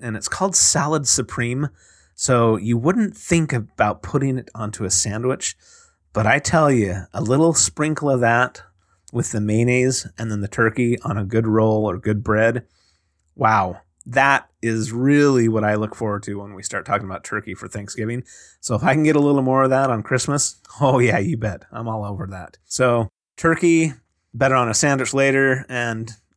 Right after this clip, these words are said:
quite honestly, probably the ham in most cases. But, uh,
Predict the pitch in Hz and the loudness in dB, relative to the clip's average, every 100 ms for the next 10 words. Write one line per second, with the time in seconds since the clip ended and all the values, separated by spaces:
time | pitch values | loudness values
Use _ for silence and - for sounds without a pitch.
0 | _ - 156 147 139 135 135 - 135 120 | _ 0 2 4 2 0 0 2 0 0
1 | 110 113 127 127 110 113 120 - 131 113 | -2 -2 -2 -2 -4 -2 -2 0 0 0
2 | 131 117 - - - _ - 104 104 117 | 0 -4 -6 -12 -20 _ -4 -2 -4 -6